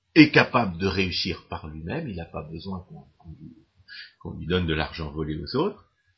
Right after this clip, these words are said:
et, et bien entendu, il, il n'a pas, il n'a pas besoin de, de, de voler les autres non plus. Donc il y a, il y a ces deux conceptions, une conception socialiste et une conception, euh, libérale,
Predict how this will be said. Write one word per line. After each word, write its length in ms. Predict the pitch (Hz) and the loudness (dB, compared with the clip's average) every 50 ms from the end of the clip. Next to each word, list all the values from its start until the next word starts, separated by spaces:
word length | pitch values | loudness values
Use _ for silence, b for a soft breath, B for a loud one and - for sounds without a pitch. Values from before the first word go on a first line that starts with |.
| _ _ | _ _
et, 240 | 95 85 - 92 92 | -6 -6 -4 -4 -4
et 40 | 82 | -4
bien 200 | 78 87 85 82 82 | -2 -4 -4 -4 -6
entendu, 340 | 78 - - 85 90 127 | -8 -10 -10 -6 -4 -2
il, 380 | 185 202 175 123 98 87 80 - - | -2 -2 -2 -2 -4 -6 -6 -8 -8
il 100 | 78 76 | -10 -10
n'a 120 | - - | -12 -12
pas, 260 | - _ - - - - | -12 _ -10 -10 -8 -10
il 140 | 76 71 69 | -12 -14 -14
n'a 100 | 71 - | -16 -16
pas 160 | - - 82 90 | -18 -18 -18 -16
besoin 300 | 101 - 87 127 151 135 | -14 -8 -6 -6 -4 -4
de, 300 | 98 85 80 - 78 67 - - | -6 -8 -8 -10 -12 -16 -18 -18
de, 240 | - - - - - | -18 -18 -16 -14 -14
de 20 | |
voler 260 | 78 80 78 76 80 | -10 -8 -6 -6 -4
les 200 | 82 95 95 92 | -4 -4 -4 -2
autres 300 | 127 147 147 - - 110 | -4 -4 -4 -6 -8 -8
non 160 | 98 95 87 - - | -6 -6 -8 -10 -14
plus. 100 | - 80 - _ _ _ B B B B B B B B B | -18 -20 -20 _ _ _ B B B B B B B B B
Donc 160 | - 92 - - | -12 -12 -2 2
il 40 | |
y 20 | 98 | 2
a, 80 | 90 | 2
il 120 | - 82 87 | 2 0 -6
y 40 | 80 | -8
a 40 | |
ces 180 | - - - 78 | -8 -8 -10 0
deux 160 | 85 135 175 - | 4 4 4 6
conceptions, 520 | - 117 98 - - 85 82 - 190 233 | 4 0 -2 0 0 0 0 0 -4 -4
une 120 | - - | -4 -6
conception 540 | - - 82 - - 80 - - - 90 85 | -8 -8 -8 -8 -8 -10 -10 -10 -12 -14 -12
socialiste 640 | - - 82 82 - - 90 87 90 85 - - - | -10 -12 -12 -12 -10 -12 -10 -10 -10 -12 -12 -14 -18
et 40 | |
une 100 | 73 - | -18 -18
conception, 560 | - - 76 - - 76 - - - - 87 78 71 - - _ _ _ _ - _ _ _ B B B B B B B B B B _ | -18 -18 -18 -16 -16 -16 -14 -12 -12 -10 -10 -12 -12 -16 -20 _ _ _ _ -20 _ _ _ B B B B B B B B B B _
euh, 60 | - - | -16 -16
libérale, 640 | - - - 73 76 - 117 160 208 233 208 - | -14 -14 -12 -12 -8 -4 -2 0 0 -2 -4 -8